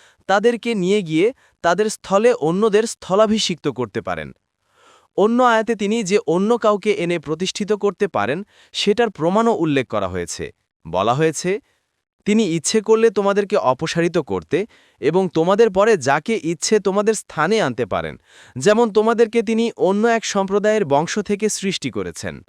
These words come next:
সূরা আল আনআম একশো তেত্রিশ। অন্য আয়াতে এটাও বলা হয়েছে যে যাদেরকে তাদের স্থলাভিষিক্ত করা হবে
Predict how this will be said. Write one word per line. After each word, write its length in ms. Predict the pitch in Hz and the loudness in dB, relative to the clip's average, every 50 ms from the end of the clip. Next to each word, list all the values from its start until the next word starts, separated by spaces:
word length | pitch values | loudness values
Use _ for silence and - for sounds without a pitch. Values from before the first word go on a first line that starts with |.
| _ _ _ _ _ _ - _ _ | _ _ _ _ _ _ -20 _ _
সূরা 280 | - - 175 180 190 190 | -8 -2 2 4 4 4
আল 200 | - 160 170 170 - | 4 4 2 2 2
আনআম 480 | 123 123 113 101 98 123 156 196 214 - - _ _ - | 0 -2 -2 0 0 0 0 0 -2 -8 -14 _ _ -2
একশো 320 | 135 175 - - - 226 185 | -2 -2 0 0 0 0 0
তেত্রিশ। 640 | 143 117 98 _ 98 95 85 78 78 - - - _ _ _ _ _ _ _ _ _ - _ _ _ _ - | 0 -4 -6 _ -8 -8 -8 -8 -10 -12 -14 -14 _ _ _ _ _ _ _ _ _ -20 _ _ _ _ 0
অন্য 240 | 190 220 233 247 247 | 2 4 4 4 4
আয়াতে 320 | 240 240 240 233 247 240 | 4 4 4 4 2 2
এটাও 320 | 180 160 175 196 226 240 | 4 2 2 4 4 4
বলা 220 | 214 202 196 202 202 | 4 4 4 4 4
হয়েছে 500 | 185 190 190 175 - - 180 202 233 254 - - - _ - | 2 0 -2 -2 -2 -2 0 2 0 0 -2 -10 -20 _ 0
যে 180 | 131 185 190 | 2 2 2
যাদেরকে 540 | 151 139 147 147 156 202 208 196 - 226 220 | 4 2 2 4 2 2 0 2 2 2 2
তাদের 280 | 196 165 156 165 190 185 | 2 2 0 0 -2 -4
স্থলাভিষিক্ত 800 | - - - - 180 196 220 190 214 208 - 226 196 - - | -6 -8 -6 0 2 2 4 4 2 0 0 -2 -2 -2 -2
করা 280 | 196 - 123 113 107 110 | 0 2 2 2 2 2
হবে 300 | 110 117 110 127 196 | 0 -2 -2 -2 -4